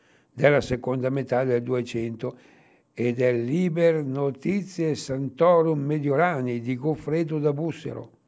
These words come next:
che, fra le svariate informazioni sulle chiese cittadine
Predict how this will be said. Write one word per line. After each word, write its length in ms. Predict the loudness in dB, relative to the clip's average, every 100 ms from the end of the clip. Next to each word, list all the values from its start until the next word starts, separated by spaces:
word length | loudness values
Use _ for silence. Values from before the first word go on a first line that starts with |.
| _ _ _ _ _ _
che, 420 | 2 4 4 -2 -6
fra 260 | 0 2
le 140 | 2 0
svariate 600 | 0 0 2 2 2 0
informazioni 920 | -4 -4 -4 -2 -4 -2 0 0 0
sulle 300 | -2 -4 -4
chiese 520 | -2 -2 0 -2 -6
cittadine 880 | -6 -6 -4 -2 -2 -2 -2 -6